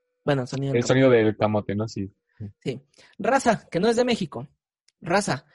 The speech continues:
Speaker 1: que nunca ha visto un camotero. Chinguen a su madre.
Speaker 2: He escuchado,
Speaker 1: Eh,
Speaker 2: ¿no?
Speaker 1: <laughs> o escuchado, ajá.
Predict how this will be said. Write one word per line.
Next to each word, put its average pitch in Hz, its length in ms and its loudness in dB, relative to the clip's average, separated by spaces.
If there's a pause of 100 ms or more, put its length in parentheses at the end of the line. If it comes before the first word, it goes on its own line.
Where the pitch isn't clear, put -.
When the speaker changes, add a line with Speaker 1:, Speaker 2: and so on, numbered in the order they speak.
(160)
Speaker 1:
que 143 340 2
nunca 170 280 -2
ha 180 40 0
visto 175 320 0 (100)
un 120 520 -8
camotero. 139 600 -8
Chinguen 170 280 -8
a 165 40 -10
su 147 120 -8
madre. - 180 -18 (640)
Speaker 2:
He 165 80 4
escuchado, 165 420 2 (180)
Speaker 1:
Eh, 208 400 2 (260)
Speaker 2:
¿no? 214 60 2
Speaker 1:
<laughs> - 40 2
o 165 40 6
escuchado, 165 480 2
ajá. 170 260 -8